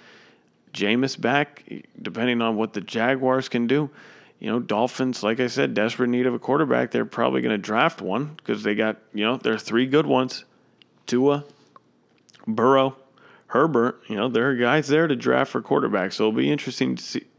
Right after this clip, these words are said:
see where Rivers goes. And 'cause he, he spent his whole career with the Chargers. This will be a new turn for him, and they've mutual-, they're not, he's not going back.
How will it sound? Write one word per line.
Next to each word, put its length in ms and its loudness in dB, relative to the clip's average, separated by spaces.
see 260 -2
where 140 2
Rivers 420 0
goes. 500 -2
And 460 -8
'cause 340 -2
he, 160 -2
he 240 -6
spent 280 0
his 140 -6
whole 160 2
career 400 2
with 140 -2
the 60 -14
Chargers. 680 -2
This 200 -6
will 80 -2
be 180 0
a 60 0
new 240 -2
turn 300 -2
for 140 -8
him, 200 0
and 120 -2
they've 160 0
mutual-, 500 -4
they're 480 -4
not, 260 -2
he's 220 -4
not 200 0
going 300 2
back. 400 0